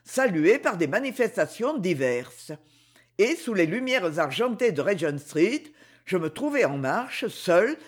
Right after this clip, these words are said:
mais rêvant de Gladys, et fort en peine de ce que me réservait l'avenir. Soudain, on me toucha au coude. Je me retournai pour voir braquer sur moi les yeux durs et spirituels du grand homme mince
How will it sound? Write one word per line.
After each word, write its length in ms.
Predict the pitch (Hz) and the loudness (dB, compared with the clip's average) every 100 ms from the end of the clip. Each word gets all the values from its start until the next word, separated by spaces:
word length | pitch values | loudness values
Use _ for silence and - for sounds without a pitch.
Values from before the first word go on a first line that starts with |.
| - | -10
mais 100 | 160 | -2
rêvant 360 | 170 226 269 240 | 0 2 2 0
de 100 | 147 | 0
Gladys, 720 | 139 156 151 139 214 311 - _ - | 2 2 2 2 0 -4 -6 _ 2
et 140 | 240 | 2
fort 300 | - 285 294 | 2 0 0
en 160 | 190 156 | 0 -2
peine 420 | 147 151 233 302 - _ | 2 2 2 -2 -12 _
de 140 | 180 | 0
ce 260 | 185 - 262 | 0 0 -2
que 120 | 330 | -2
me 120 | 240 | -4
réservait 500 | 143 233 208 151 165 | 0 0 2 0 0
l'avenir. 680 | 294 254 175 131 123 123 151 - _ _ _ _ _ _ _ _ _ _ _ _ _ _ _ _ | 2 2 0 -2 -4 -6 -10 -16 _ _ _ _ _ _ _ _ _ _ _ _ _ _ _ _
Soudain, 440 | - 220 151 247 330 | -2 0 2 2 0
on 40 | |
me 120 | 170 | -2
toucha 420 | 165 262 269 294 311 | -2 -2 -2 0 0
au 80 | |
coude. 540 | 202 - 135 131 123 151 - _ - | -2 -6 -4 -4 -4 -6 -12 _ -4
Je 140 | 185 | -2
me 100 | 160 | 2
retournai 720 | 196 294 202 156 143 202 330 - - | 2 2 0 -2 0 -2 -4 -12 -6
pour 140 | 185 | -2
voir 220 | 165 143 | 2 0
braquer 340 | 110 247 294 240 | 2 0 0 -4
sur 240 | - 143 | -6 -6
moi 260 | 139 180 294 | 0 0 2
les 220 | 254 151 | 0 0
yeux 80 | 156 | -2
durs 360 | 120 269 220 | -2 -2 0
et 60 | 147 | 0
spirituels 800 | 147 240 233 - 139 131 185 277 - - - | -2 -2 -2 -4 -2 2 2 0 -8 -20 -4
du 120 | 156 | -4
grand 320 | 139 240 302 302 | -2 -4 -2 -2
homme 200 | 214 151 | 0 -2
mince 540 | 135 156 220 311 - | -2 -2 -2 -6 -12